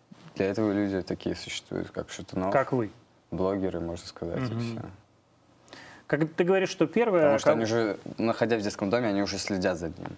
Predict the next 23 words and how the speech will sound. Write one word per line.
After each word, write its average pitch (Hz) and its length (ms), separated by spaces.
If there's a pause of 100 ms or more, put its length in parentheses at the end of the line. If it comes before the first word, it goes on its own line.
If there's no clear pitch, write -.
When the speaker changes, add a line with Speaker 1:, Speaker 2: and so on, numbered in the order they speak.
Speaker 1:
Они 98 180
знают 101 260
всю 95 200
историю. 104 420
Они, 90 180
вот, 92 160
допустим, 80 560 (400)
я 95 140
когда 87 180
ездил 90 360
в 85 60
Оренбург, 92 460 (760)
э, 50 320
в - 40
детский 90 280
дом, 87 300 (100)
там 87 420
на 92 140
интервью, 90 500 (1300)
э, - 40 (420)
ходил 104 360
по 92 140
школам 131 520